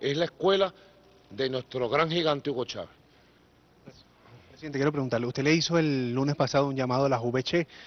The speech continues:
Speaker 2: para que le hicieran una serie de peticiones, diez en total, antes del quince de junio,
Speaker 1: Excelente.
Speaker 2: para que justamente, bueno, le plantearan propuestas para mejorar su gobierno, la eficacia. Quería saber si esas propuestas también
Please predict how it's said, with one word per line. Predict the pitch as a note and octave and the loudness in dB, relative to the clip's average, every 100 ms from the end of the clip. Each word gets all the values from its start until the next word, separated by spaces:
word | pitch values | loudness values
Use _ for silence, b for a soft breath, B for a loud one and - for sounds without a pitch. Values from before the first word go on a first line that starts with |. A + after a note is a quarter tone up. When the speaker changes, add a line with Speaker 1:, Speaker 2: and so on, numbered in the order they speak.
| B | B
Speaker 2:
para | - A2+ | -6 -4
que | A2 | -4
le | A2 | -4
hicieran | A#2+ B2 | -4 -2
una | C3+ B2+ | -2 -2
serie | C3+ C3+ | 0 2
de | C3 | 0
peticiones, | C#3 A2+ C#3+ D3 C3 | -4 -4 -2 0 0
diez | B2+ C#3+ C#3+ | 4 6 6
en | D3 | 2
total, | C3 B2+ C#3 | 0 2 2
antes | D3+ C3 | 2 2
del | A#2+ A2+ | 0 0
quince | C3 C3 D3 | -2 0 0
de | C#3+ | 2
junio, | D#3+ C3+ G#2 | 0 -2 -8
Speaker 1:
Excelente. | - A#2 A#2 A2+ - - | -14 -14 -12 -14 -8 2
Speaker 2:
para | C3+ C#3 | 4 4
que | E3+ | 2
justamente, | C3+ B2 C#3+ C#3+ C#3+ F#3 | 0 0 0 0 -2 0
bueno, | C#3 D#3+ | 0 0
le | C3 | -2
plantearan | - A2+ G#2+ C#3 F3+ F3+ | -4 -6 2 6 6 4
propuestas | C#3 B2 D3+ E3+ D3+ | -2 -2 2 2 0
para | B2+ A#2+ | 0 0
mejorar | A#2 G#2+ A#2+ B2 | 0 -2 -2 0
su | D#3 | -2
gobierno, | C#3 B2 C#3 C#3 B2 | 0 2 2 2 -2
la | |
eficacia. | A2+ B2 A#2 - A2+ | -4 -2 -4 -4 -6
Quería | C3 C3+ D#3 | 0 4 4
saber | D#3+ D3 D#3 | 4 2 0
si | D#3+ C#3+ | 0 -2
esas | C3+ D#3+ | 0 -6
propuestas | - C3+ - B2+ D#3+ | -6 -8 -4 -4 -4
también | C3+ A2 B2 | -6 -4 -4